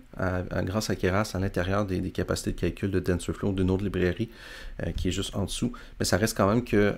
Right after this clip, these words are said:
euh, ça, ça va être un des éléments comme assez important de, quand vous allez approcher le cours, euh, de prendre le temps, là, d'é-, d'étudier, euh, le code et de Keras et de plonger. Euh,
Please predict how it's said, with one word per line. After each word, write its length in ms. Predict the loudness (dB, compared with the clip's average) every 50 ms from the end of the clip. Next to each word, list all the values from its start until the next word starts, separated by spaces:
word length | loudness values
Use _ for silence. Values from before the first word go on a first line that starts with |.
| 0 -2
euh, 340 | 0 0 0 0 0 -2
ça, 260 | -2 -2 2 4 4 4
ça 200 | 4 2 2 4
va 140 | 4 2
être 160 | 2 2 0 0
un 160 | 2 2 4
des 180 | 2 2 2
éléments 280 | 4 2 4 2 2 0
comme 320 | -2 -2 -2 0 0 -2 -4 -6
assez 160 | -4 -2 -2
important 460 | -2 -2 -4 -6 0 0 2 2 2
de, 260 | 2 2 2 0 0 0
quand 140 | 0 0
vous 100 | 0 2
allez 100 | 4 2
approcher 400 | 2 2 0 -2 -2 -2 0 -2
le 60 | -2 -2
cours, 360 | 2 4 4 4 4 2 -4 -12 -18 -18 -16 -16 -12 -6 -2
euh, 360 | 0 2 2 2 2 2 2
de 80 | 0 0
prendre 260 | 0 4 4 6 6 6
le 80 | 4
temps, 260 | 4 2 2 2 0 -2 -4
là, 100 | -4 -2
d'é-, 140 | -2 -2
d'étudier, 600 | -2 -2 -6 -6 -4 -4 -4 0 2 2 0 0 -2 -12 -18 -16 -16 -16 -10 -4 -2
euh, 180 | 0 0 0
le 140 | 2 0 0
code 380 | 2 4 4 4 4 4 0 -6 -10 -10 -6
et 20 | -2
de 80 | -2
Keras 540 | -2 0 0 0 2 4 2 2 0 -2 -6 -4
et 40 |
de 100 | -2 -2
plonger. 560 | -2 0 0 2 2 2 2 2 2 2 0 -2 -6 -8 -8 -12 -12 -10 -6 -4
Euh, 340 | -2 0 0 0 0 2